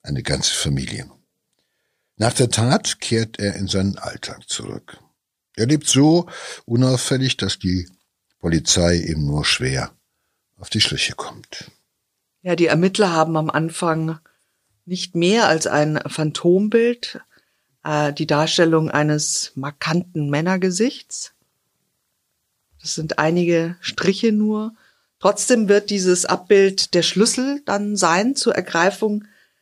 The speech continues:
Speaker 2: eines Kindermörders. Und, ähm, wir zeigen dieses, äh, Phantombild auch auf Instagram. Also kommt auf unsere Seite, dann seht ihr, wie dieses Phantombild aussieht.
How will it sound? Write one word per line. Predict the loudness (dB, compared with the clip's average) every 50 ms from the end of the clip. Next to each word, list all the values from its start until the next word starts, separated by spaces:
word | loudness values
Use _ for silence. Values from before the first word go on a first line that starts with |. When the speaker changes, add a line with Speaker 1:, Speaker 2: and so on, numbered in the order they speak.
| _ _
Speaker 2:
eines | -6 -6 -4 -4 -4 -2
Kindermörders. | -2 -2 0 0 0 0 0 2 2 0 0 -2 -4 -4 -6 -6 -8 -8 -10 _ _ _ _ _
Und, | _ -6 -4 -4 -4 -4 -6 -8 -10 -6 -4
ähm, | -2 -2 -2 -2 -2 -4 -4 -6 -2 _
wir | 0 2 4
zeigen | 4 4 4 4 4 2
dieses, | 4 2 2 2 2
äh, | 2 4 4 4 4
Phantombild | 2 2 0 0 2 4 4 4 6 6 4 4 2 2 2
auch | 0 0 0 -2 -4 -10 -20 _ _ _ _ _ _ _ _ _ _ _ _ _ _ _
auf | -4 -4 -2 0
Instagram. | 0 0 2 2 2 0 2 0 -2 -2 0 -2 -4
Also | -4 -4 -4 -4 -2 -2 -4 -4 -6 -10 _ _ _ _ _ _ _ _ _ _ _ _ _ _ _ _ _ _ _ _ _ -4
kommt | -2 0 2 2 2
auf | 0 0 0
unsere | 0 -2 0 0 0 0
Seite, | 2 2 2 2 0 0 -2
dann | -2 0 -2 -2 0
seht | 0 0 0 0 0
ihr, | 0 2 2 2 0 -2 -6 _ _ _ _ _ _ _ _ _
wie | -20 -14
dieses | -10 -6 -2 -2 0 0 0 -2
Phantombild | -2 -4 -4 -4 -6 -4 -4 -2 0 0 0 0 -2 -4 -4 -4
aussieht. | -4 -4 -4 -4 -6 -4 -4 -6 -6 -6 -10 -18